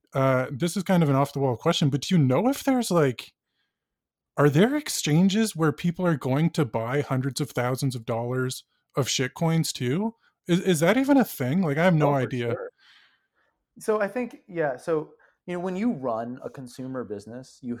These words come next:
Speaker 2: ha-, you just, like, you can't, you, like, you just get deeply,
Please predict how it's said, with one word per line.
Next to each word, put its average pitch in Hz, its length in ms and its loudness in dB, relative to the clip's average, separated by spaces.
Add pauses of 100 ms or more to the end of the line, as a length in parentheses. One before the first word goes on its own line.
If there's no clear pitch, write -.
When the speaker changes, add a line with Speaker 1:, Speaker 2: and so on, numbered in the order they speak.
Speaker 2:
ha-, 135 240 -2
you 147 160 -8
just, 147 200 -6
like, 127 180 -4 (720)
you 156 120 -10
can't, 170 360 -6
you, 160 180 -12
like, 156 240 -2
you 156 120 -8
just 165 160 -8 (880)
get 156 260 -6
deeply, 165 640 -4